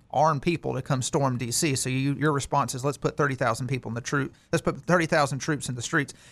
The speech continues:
And the thing is, like, what's interesting is, so they're like, "Okay, let's, let's put these troops in the streets." But they treat the troops about like they would have treated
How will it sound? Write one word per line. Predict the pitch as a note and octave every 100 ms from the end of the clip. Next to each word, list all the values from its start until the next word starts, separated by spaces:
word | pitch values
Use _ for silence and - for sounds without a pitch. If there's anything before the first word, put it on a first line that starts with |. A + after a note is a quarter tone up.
| -
And | -
the | A3+
thing | A#3 D4
is, | A#3+ D#3+
like, | F#3 G3+
what's | G#3
interesting | B3 C#4 G3 F#3 D#3+
is, | D#3 - _ _ _ _ _ _ _ - _ E3+
so | - G3
they're | F#3
like, | E3+ E3+
"Okay, | E3+ F3
let's, | F3 -
let's | D#3+
put | - -
these | -
troops | - E3
in | E3
the | C3+
streets." | - D#3 C3 - - _ _ _ -
But | G3
they | F#3
treat | E3+ C#4+ -
the | -
troops | - B3+ G#3+ - - - -
about | D3+ E3
like | D3+ D3+
they | E3 D#3
would | D3
have | C#3
treated | - D#3 C#3 B2 B2+